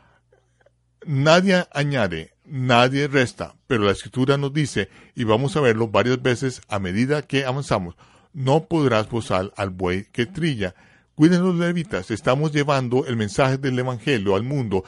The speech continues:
a través de estas emisiones, a través de todo nuestro personal que está aquí, y es gratuito para todo el mundo. Lo estamos llevando allá afuera, ustedes han sido bendecidos, ahora es su turno.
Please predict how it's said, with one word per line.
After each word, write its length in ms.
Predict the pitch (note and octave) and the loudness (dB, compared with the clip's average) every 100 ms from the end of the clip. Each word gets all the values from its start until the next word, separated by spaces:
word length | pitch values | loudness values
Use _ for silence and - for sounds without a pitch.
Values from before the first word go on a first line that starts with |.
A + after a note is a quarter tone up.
| - - | -8 -4
a 100 | A#2+ | -2
través 300 | A2+ A2 A#2 | 2 2 0
de 180 | A#2 A#2 | 0 0
estas 340 | - C#3 - _ | -2 -4 -6 _
emisiones, 640 | C3 C#3+ C#3 C3+ F#2 F2+ G2+ | -4 -4 -2 -2 -2 -4 -4
a 60 | |
través 200 | A2 G#2+ | -2 -2
de 100 | A2 | -2
todo 340 | G2+ D3 D#3 D#3+ | -2 0 0 0
nuestro 240 | D#3 D#3 | -4 -6
personal 360 | C#3 C#3+ B2+ A2 | -8 -4 -4 -4
que 100 | A2 | -6
está 180 | - G#2+ | -2 -4
aquí, 300 | - D#3+ - - - - | -2 -6 -6 -16 -20 -14
y 120 | - B2 | 0 2
es 80 | |
gratuito 500 | B2 C#3 D#3 C3 C#3+ | 2 0 0 0 0
para 240 | - G#2+ F#2+ | 2 2 2
todo 160 | A2 | 0
el 60 | A2+ | 0
mundo. 360 | C3+ C#3 F#2 - - _ _ _ - | -2 -4 -6 -12 -20 _ _ _ -6
Lo 100 | C3 | -2
estamos 240 | - D#3+ | 0 0
llevando 320 | E3+ E3 D#3+ | 0 0 0
allá 140 | D3+ D3+ | 0 0
afuera, 340 | - F#3 G2+ | 0 0 2
ustedes 440 | G2 - A#2 B2+ C3 | -2 -2 0 0 -4
han 120 | B2+ | -6
sido 240 | D3+ D3 | -4 -2
bendecidos, 640 | D3+ E3+ - F3+ E3+ F3 - | -2 -4 -4 0 0 -2 0
ahora 420 | G2+ A2+ C#3 - | 4 4 2 -2
es 200 | - D3+ | -2 -2
su 120 | - F3 | -2 -6
turno. 400 | F3 C3 F#2 | -2 -2 -2